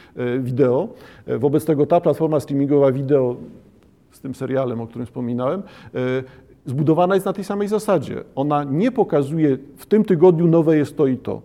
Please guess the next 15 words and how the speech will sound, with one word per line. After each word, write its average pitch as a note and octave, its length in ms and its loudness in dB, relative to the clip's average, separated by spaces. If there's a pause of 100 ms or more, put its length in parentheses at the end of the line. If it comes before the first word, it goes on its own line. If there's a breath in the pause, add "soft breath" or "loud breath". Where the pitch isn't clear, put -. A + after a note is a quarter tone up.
(260 soft breath)
tylko F3 240 -2
pokazuje F#3 460 2
to F#3+ 100 -8
na F#3 100 0
tej G3 120 -2
zasadzie. F3+ 460 0
Ponieważ D#3+ 420 0
oglądałeś D#3 480 2
to, E3+ 140 -2
to E3+ 160 0
i C3 120 -2
to, F3 160 0
to F#3 120 -4
zobaczysz F#3+ 400 -2
to. - 440 -4